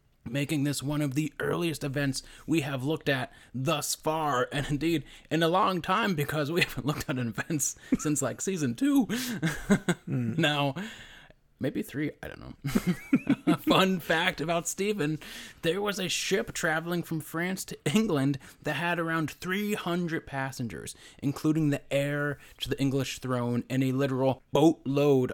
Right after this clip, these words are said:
Speaker 1: of nobles that sank, killing all but two of the passengers. This began to set the stage for Stephen to get the throne, and he was indeed originally intended to be on that boat,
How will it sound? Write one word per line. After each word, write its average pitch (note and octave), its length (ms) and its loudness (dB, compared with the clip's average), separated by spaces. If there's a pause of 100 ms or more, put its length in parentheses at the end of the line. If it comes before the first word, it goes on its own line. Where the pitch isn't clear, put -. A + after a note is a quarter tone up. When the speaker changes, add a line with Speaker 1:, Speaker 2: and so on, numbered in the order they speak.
Speaker 1:
of B2 220 2
nobles B2 460 2
that B2 240 -4
sank, C#3 540 0 (380)
killing D#3+ 440 2
all C#3 300 2
but C3 440 -2
two D#3 500 0
of B2+ 120 -2
the B2+ 100 -4
passengers. C#3 760 -4 (480)
This F#3 480 0 (380)
began E3 500 0
to C#3+ 120 -6
set D3 220 2
the D3 80 -4
stage D3 340 0
for C#3 120 -2
Stephen C3+ 480 -2
to - 140 -6
get B2 460 -2 (300)
the C#3 120 0
throne, C3 680 0 (420)
and C3+ 140 -2
he E3 140 -2
was D#3 280 -2
indeed D#3 460 -2
originally D#3 480 -2
intended C#3+ 440 -2
to - 100 -12
be E3+ 340 -2
on D3 260 0
that C#3+ 300 -2
boat, D3+ 380 2